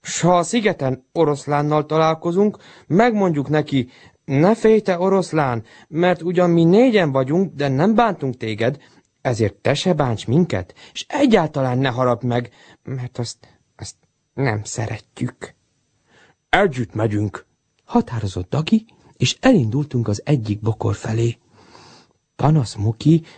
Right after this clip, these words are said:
szorosan mellettem cammogott. "Tudod mit?" mondtam neki, de jó hangosan, hogy a többiek is hallják.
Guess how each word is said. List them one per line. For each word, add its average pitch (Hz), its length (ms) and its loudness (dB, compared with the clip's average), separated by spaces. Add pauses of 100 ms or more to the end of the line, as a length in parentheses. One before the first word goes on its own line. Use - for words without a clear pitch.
(100)
szorosan 127 640 2
mellettem 95 600 -2
cammogott. 101 760 0 (1000)
"Tudod 294 400 6
mit?" 120 360 0 (360)
mondtam 117 460 -2
neki, 123 260 -2
de 147 160 2
jó 180 200 6
hangosan, 113 640 0 (480)
hogy 123 120 2
a 135 60 4
többiek 101 540 -2
is - 140 -4
hallják. 98 580 0